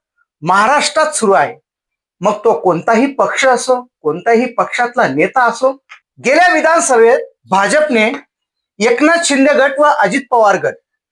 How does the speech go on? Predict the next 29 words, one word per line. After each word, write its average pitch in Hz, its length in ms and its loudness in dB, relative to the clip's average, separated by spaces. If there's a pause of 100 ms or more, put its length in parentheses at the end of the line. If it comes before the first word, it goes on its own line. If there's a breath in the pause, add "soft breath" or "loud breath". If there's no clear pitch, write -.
(120)
यांना 247 320 0
सोबत 233 320 2
घेत 202 280 0 (280)
सरकार 302 500 0
स्थापन 180 500 -2
झालं. 117 220 -8 (400)
मग 175 160 -2 (320)
तिन्ही 262 180 0
पक्षांचे 311 640 0
नेते 208 400 0
व 208 180 -2
कार्यकर्त्यांमध्ये 202 1080 -2
कुरघोड्या 294 560 0
सुरू 220 260 -4
झाल्या. 175 260 0 (500)
कुणी 190 220 0
गावी 180 360 0
गेलं, 254 340 2
कुणी 220 280 -2
स्टेटमेंट 240 540 -2
देऊन 254 300 2
बरबळले. 269 600 2 (420)
मग 262 160 0 (180)
असंच 302 400 0 (260)
आजपर्यंत 226 680 0
सुरूच 349 500 0
आहे. 165 260 0
त्या - 460 -2
राजकारणात 269 680 0